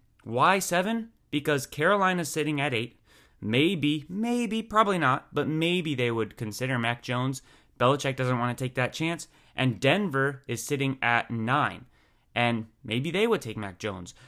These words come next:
So with those next few picks, New England's not trying to take any chances, so they trade up. And for the Lions, this is exactly what they need to do. They have a lot of work, a lot of holes. Trading back and adding more picks is the way to go for the Lions. This would help both teams.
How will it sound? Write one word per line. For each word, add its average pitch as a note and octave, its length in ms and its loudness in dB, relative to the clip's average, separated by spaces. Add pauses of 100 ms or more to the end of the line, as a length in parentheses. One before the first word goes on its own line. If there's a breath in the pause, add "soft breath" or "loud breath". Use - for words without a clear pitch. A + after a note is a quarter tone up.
(180 soft breath)
So D#3+ 260 4
with D3+ 220 -2
those A3 180 4
next G3 220 -2
few D#3+ 160 -6
picks, F3 240 -6
New D#3+ 140 -2
England's D3+ 320 -4
not C3+ 260 4
trying F3+ 160 -2
to F3+ 60 -4
take F3 200 -4
any F#3 160 -2
chances, D3 680 -4
so A#2+ 160 -4
they A2 100 -2
trade B2 260 -2
up. A2+ 200 -4 (240 loud breath)
And C3 120 0
for D#3+ 120 0
the D3 80 2
Lions, F3 360 2
this D#3+ 140 -10
is F3 140 -6
exactly D#3 360 -2
what C#3+ 120 -2
they D3+ 100 0
need D3 200 -2
to C3 60 -6
do. A2 260 -4 (340 soft breath)
They A#2+ 80 -2
have B2 160 2
a A2 80 2
lot B2+ 440 4
of E3+ 140 -4
work, D3 240 0
a A#2 80 -2
lot A2+ 300 2
of D#3+ 120 -6
holes. A#2+ 420 -6 (120)
Trading D#3+ 460 0
back D3+ 280 4
and A#2+ 140 -4
adding B2 320 -2
more B2 220 -2
picks B2+ 280 -8
is G#2+ 200 -10
the A2 100 -2
way A2+ 140 0
to A#2 80 -4
go A2 260 0
for B2+ 220 -4
the A#2 120 -2
Lions. A2+ 380 0
This A2+ 160 -8
would A2 120 -8
help G#2 200 -8
both C3+ 220 0
teams. D3+ 420 -2